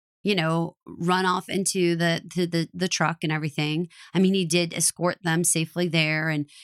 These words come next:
you know, all those kinds of things. So you're right. Like, I mean, he is, he is in some really messed up way holding up both ends of the agreement, which is Proxy's, like, that's the rub with Proxy. Like, he manages to be able to hold up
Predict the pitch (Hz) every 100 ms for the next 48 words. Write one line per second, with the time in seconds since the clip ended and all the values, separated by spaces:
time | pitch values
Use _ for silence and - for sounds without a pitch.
0 | - 202 185 - 190 196 - 175 175 180
1 | 180 247 311 320 226 226 269 - 214 196
2 | 208 202 220 202 196 208 214 208 - -
3 | - - _ _ _ _ 240 277 294 277
4 | 320 294 - 240 226 262 254 269 - -
5 | 190 226 247 233 220 - 202 185 247 180
6 | 170 - - 208 208 202 160 147 185 196
7 | - 180 180 165 147 156 160 151 160 170
8 | 135 - 214 233 - 247 254 - 220 240
9 | - 233 202 180 180 160 - - - _
10 | - 214 - 247 202 240 226 196 - 151
11 | - - - - 185 190 - 240 254 240
12 | 233 233 185 190 - 175 180 190 226 240
13 | - 180 180 175 160